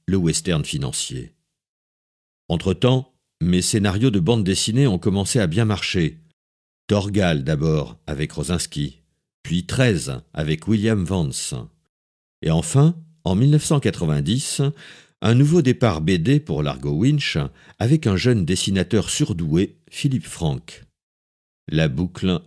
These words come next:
était-elle bouclée ? Pas encore. À l'extrême fin du vingtième siècle, Largo a eu les honneurs d'un feuilleton télévisé.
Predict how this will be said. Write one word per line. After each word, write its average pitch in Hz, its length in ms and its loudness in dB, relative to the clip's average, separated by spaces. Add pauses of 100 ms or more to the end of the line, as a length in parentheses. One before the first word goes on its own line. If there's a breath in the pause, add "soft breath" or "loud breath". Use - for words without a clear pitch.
était-elle 107 520 0
bouclée ? 78 640 -6 (960)
Pas 156 220 4
encore. 64 720 -6 (920)
À 104 120 2
l'extrême 135 480 2
fin 160 240 2
du 107 120 0
vingtième 95 380 0
siècle, 147 600 0 (340)
Largo 107 460 2
a 101 60 4
eu 101 100 4
les 92 200 2
honneurs 107 300 2
d'un 82 140 0
feuilleton 92 400 -2
télévisé. 85 760 -2